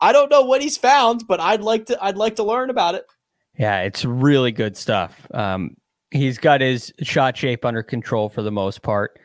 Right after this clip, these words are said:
Speaker 2: It seems like in every round there's a, a, a wild one to the left with an iron shot for him, which he, he did hit today at,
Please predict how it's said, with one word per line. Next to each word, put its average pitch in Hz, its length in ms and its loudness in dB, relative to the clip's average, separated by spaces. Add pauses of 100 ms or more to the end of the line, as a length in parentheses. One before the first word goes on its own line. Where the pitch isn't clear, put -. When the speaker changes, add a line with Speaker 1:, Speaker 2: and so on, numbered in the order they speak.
(520)
Speaker 2:
It - 80 -8
seems 240 240 2
like 254 180 2
in 185 100 2
every 170 260 4
round 151 440 2
there's 123 220 0
a, 110 220 -2 (460)
a, 120 200 0 (140)
a 113 120 0
wild 120 640 2
one 110 280 -2
to 120 100 -6
the 104 140 -4
left 101 540 -6
with 117 220 -4
an 110 80 -4
iron 104 340 -4
shot 95 340 -6
for 95 140 -8
him, 87 240 -8 (240)
which - 180 -8
he, 120 380 -6
he 120 220 -4
did 117 280 -6
hit 117 220 -8
today 110 560 -4 (420)
at, 104 340 -2